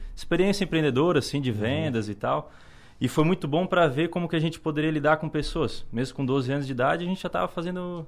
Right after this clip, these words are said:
Speaker 1: negócio lá acontecer. E com dezesseis, eu tava com dois amigos no Balneário Rincão novamente,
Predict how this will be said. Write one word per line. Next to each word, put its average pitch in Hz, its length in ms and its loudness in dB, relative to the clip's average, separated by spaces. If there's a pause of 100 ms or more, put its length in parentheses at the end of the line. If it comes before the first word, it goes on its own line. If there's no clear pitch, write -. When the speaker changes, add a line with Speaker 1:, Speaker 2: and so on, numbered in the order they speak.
(100)
Speaker 1:
negócio 160 460 4
lá 156 80 8
acontecer. 151 500 0 (640)
E 127 100 2
com 156 200 4
dezesseis, 185 800 0
eu 120 100 -4
tava 131 220 4
com 139 140 0
dois 143 280 2
amigos 143 380 0
no 131 60 0
Balneário 131 440 6
Rincão 131 340 2
novamente, 135 640 -2